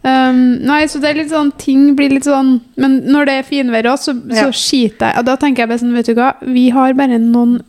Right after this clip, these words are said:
Speaker 1: vekker med finvær oppe i Trøndelag her.
Speaker 2: Ja.
Speaker 1: Så det skal nytes til det fulle.
Speaker 2: Ja, og så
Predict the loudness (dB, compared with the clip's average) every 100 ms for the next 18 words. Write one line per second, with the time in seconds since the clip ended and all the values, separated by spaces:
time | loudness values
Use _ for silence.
0 | -10 -6 -6 -6 _ -6 -4 -4 -2 -4
1 | -2 -2 -2 -2 0 2 2 0 -2 0
2 | 0 0 -4 -10 -4 -4 -6 -8 -4 0
3 | 0 -2 -4 -2 2 2 2 -2 -6 -6
4 | -10 -8 -8 -8 -8 -6 -6 -10 -6 0
5 | 2 4 2 2 -2 -8 _ -4 -2 -2
6 | -2